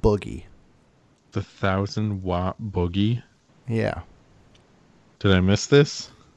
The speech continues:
Speaker 1: Well, I mean, I don't know. Did you see the interview with, uh, Gordon Solie interviewing Gary Hart with Terry Funk, where Terry Funk says he's gonna do the thousand watt boogie inside the Thunderdome?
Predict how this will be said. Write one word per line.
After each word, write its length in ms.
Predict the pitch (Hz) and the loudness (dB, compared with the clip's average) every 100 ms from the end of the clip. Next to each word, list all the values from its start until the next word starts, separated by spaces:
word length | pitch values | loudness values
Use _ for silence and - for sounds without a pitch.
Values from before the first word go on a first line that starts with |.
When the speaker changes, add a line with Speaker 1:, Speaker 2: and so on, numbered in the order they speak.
| _ _ _ _ _ - | _ _ _ _ _ -4
Speaker 1:
Well, 500 | 147 120 104 90 - | 4 6 6 2 -4
I 140 | 101 117 | -2 2
mean, 200 | 117 113 | 2 4
I 140 | 117 | 8
don't 140 | 139 | 10
know. 140 | 147 156 | 12 10
Did 220 | 117 - | 8 0
you 60 | 113 | 0
see 180 | 143 | 2
the 160 | 135 127 | 2 4
interview 380 | 135 131 139 151 | 4 6 6 6
with, 400 | 147 131 113 - | 6 4 4 0
uh, 200 | 135 117 | 2 4
Gordon 340 | 113 131 127 127 | 4 6 6 4
Solie 440 | - 131 131 143 | 6 6 8 6
interviewing 460 | 123 120 123 120 117 | 4 2 4 2 2
Gary 380 | 107 117 120 | 2 2 2
Hart 300 | 110 120 131 | 2 2 2
with 280 | 127 117 101 - | 2 -2 -2 -4
Terry 340 | 127 117 117 | 0 2 2
Funk, 460 | - 123 127 160 - _ _ _ _ _ - | 0 0 0 0 -10 _ _ _ _ _ -4
where 140 | 117 | -4
Terry 300 | 120 139 127 | 2 4 4
Funk 300 | 123 135 127 | 4 2 0
says 320 | - 131 123 | 2 4 4
he's 120 | 127 113 | 0 0
gonna 180 | 127 | 0
do 180 | 110 135 | 2 2
the 140 | 123 110 | 2 -2
thousand 760 | - - 95 120 120 127 110 | -4 0 2 2 0 0 2
watt 320 | 113 113 123 - 117 123 | 2 2 -2 -8 -10 -2
boogie 400 | 135 131 151 139 - _ _ _ _ _ | 0 2 2 0 -10 _ _ _ _ _
inside 1600 | 156 139 127 131 113 _ _ _ - 143 - 147 107 120 135 131 - | 0 0 0 -2 -6 _ _ _ -18 -10 -2 0 2 2 2 0 2
the 100 | 135 | 2
Thunderdome? 880 | - - 147 147 151 156 151 175 | 4 8 8 10 10 12 10 8